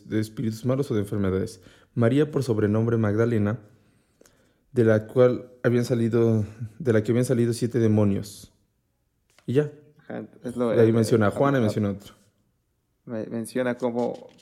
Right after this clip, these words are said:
Speaker 2: el, eso, lo que le saca
Speaker 1: Sí,
Speaker 2: siete
Speaker 1: pues,
Speaker 2: demonios.
Speaker 1: que
Speaker 2: Y cuando le lava los pies, María Magdalena.
Speaker 1: Que acompañaba
Speaker 2: A,
Speaker 1: a Jesús. A ver, ¿dónde está
Speaker 2: a
Speaker 1: lo de que le
Speaker 2: Jesús.
Speaker 1: lava los pies? ¿Cuál es?
Speaker 2: Luc-, Lucas siete, treinta y seis, treinta y ocho.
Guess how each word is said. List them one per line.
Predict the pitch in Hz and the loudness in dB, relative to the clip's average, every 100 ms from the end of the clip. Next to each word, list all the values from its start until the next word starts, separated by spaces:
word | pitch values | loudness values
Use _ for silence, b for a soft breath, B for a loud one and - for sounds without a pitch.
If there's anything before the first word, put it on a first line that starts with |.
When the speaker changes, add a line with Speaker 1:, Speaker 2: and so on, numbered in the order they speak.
| - | -8
Speaker 2:
el, | 123 120 - | -4 -4 -2
eso, | 165 151 113 | -2 -2 -4
lo | 117 | -4
que | 117 | -4
le | 117 | -4
saca | 135 127 131 117 117 | -4 -2 0 0 -2
Speaker 1:
Sí, | |
Speaker 2:
siete | 139 131 | -4 -4
Speaker 1:
pues, | |
Speaker 2:
demonios. | 120 160 - | -4 -6 -6
Speaker 1:
que | 135 | -8
Speaker 2:
Y | |
cuando | - 120 117 | -6 -4 0
le | 123 | 2
lava | 131 | 2
los | 123 113 | 2 -2
pies, | - 131 135 123 | -6 -4 -4 -6
María | - 117 | -10 -8
Magdalena. | 110 107 107 110 98 90 - _ | -8 -10 -10 -12 -14 -16 -20 _
Speaker 1:
Que | - 117 | -8 -8
acompañaba | 117 117 113 117 117 110 107 113 - | -4 -4 -2 0 0 0 -2 -4 -8
Speaker 2:
A, | - | -10
Speaker 1:
a | |
Jesús. | 110 107 113 - - | -6 -4 -6 -8 0
A | |
ver, | 123 165 | 4 4
¿dónde | 160 | 2
está | 151 147 | -2 0
Speaker 2:
a | |
Speaker 1:
lo | 127 | 0
de | |
que | 110 | -2
le | 104 | 0
Speaker 2:
Jesús. | 104 | 2
Speaker 1:
lava | 120 | 4
los | 110 104 | 4 2
pies? | 123 131 - _ _ _ _ - | -2 -4 -14 _ _ _ _ -6
¿Cuál | 113 | -4
es? | 107 - - _ - | -4 -6 -20 _ -10
Speaker 2:
Luc-, | 135 127 - - | -10 -10 -14 -6
Lucas | 135 135 147 143 - | -6 0 2 2 0
siete, | 143 143 147 147 | -4 -2 -2 -2
treinta | 143 127 113 113 | -4 -6 -6 -6
y | 113 | -6
seis, | 123 123 | -6 -10
treinta | 127 113 101 | -10 -12 -10
y | 104 | -10
ocho. | 107 - | -10 -16